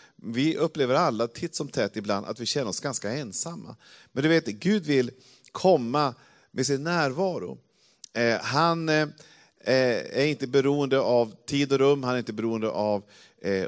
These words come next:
omständigheter alls, utan han kan komma i alla lägen. Han är alltid tillgänglig.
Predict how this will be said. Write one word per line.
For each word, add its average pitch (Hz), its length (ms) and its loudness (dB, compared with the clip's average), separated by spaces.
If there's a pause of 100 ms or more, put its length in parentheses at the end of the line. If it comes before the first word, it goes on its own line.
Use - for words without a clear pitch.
omständigheter 123 680 0
alls, 120 200 0
utan 110 180 -6
han 139 260 -2
kan 120 200 -8
komma 110 340 -2
i 104 80 -4
alla 107 280 -2
lägen. 104 300 -2
Han 120 140 -8
är - 140 -6
alltid 151 340 -8
tillgänglig. 135 760 -8